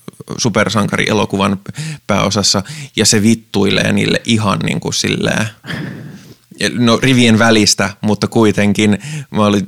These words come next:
tota, mä kun olin katsomassa sitä, ja mun takana oli pari tyyppiä, jotka keskusteli, no niin, kyllähän tää nyt tiedetään, että jotkut tyypit tulee vihaa tätä automaattisesti, koska tää,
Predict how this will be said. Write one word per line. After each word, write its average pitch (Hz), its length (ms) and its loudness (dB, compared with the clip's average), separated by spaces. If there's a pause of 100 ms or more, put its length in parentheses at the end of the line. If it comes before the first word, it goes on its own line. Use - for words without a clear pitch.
tota, 98 460 0 (840)
mä 95 180 0
kun 107 140 2
olin 104 140 4
katsomassa 98 580 0
sitä, 95 300 0 (1400)
ja - 80 0
mun 107 160 4
takana 101 340 2
oli 98 120 2
pari 98 260 0
tyyppiä, 95 380 0
jotka 101 180 -4
keskusteli, - 460 -4 (100)
no 101 80 0
niin, 98 140 0 (300)
kyllähän 98 260 0
tää 101 120 0
nyt 98 120 -4
tiedetään, 104 420 -2
että 107 180 -4 (960)
jotkut 98 520 -2 (680)
tyypit 98 280 0
tulee 98 260 2
vihaa 95 240 0
tätä 95 320 -2 (100)
automaattisesti, 95 800 -2
koska 95 320 -2
tää, - 240 -4